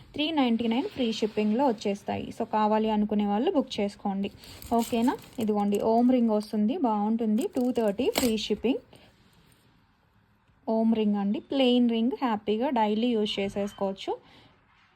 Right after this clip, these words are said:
మంచి షైనింగ్ వచ్చింది. ఓకే, ఎలా అయితే చూస్తున్నారో సేమ్ అలానే ఉంటాయి. ప్యూర్ పంచలోహం, అన్‌పాలిష్డ్ డైలీ వేర్ అండి.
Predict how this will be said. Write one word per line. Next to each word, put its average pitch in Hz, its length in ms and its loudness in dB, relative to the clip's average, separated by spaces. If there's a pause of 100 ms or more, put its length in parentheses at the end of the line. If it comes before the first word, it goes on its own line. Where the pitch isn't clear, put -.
(1000)
మంచి 247 320 2
షైనింగ్ 214 480 0
వచ్చింది. 202 480 -2 (340)
ఓకే, 214 280 -6 (220)
ఎలా 214 200 -2
అయితే 202 220 -4
చూస్తున్నారో 202 540 -6
సేమ్ 226 300 -4
అలానే 202 360 -2
ఉంటాయి. 196 400 -2
ప్యూర్ 233 380 -2
పంచలోహం, 202 640 -4 (500)
అన్‌పాలిష్డ్ 269 760 4
డైలీ 220 360 2
వేర్ 208 260 0
అండి. 196 240 -2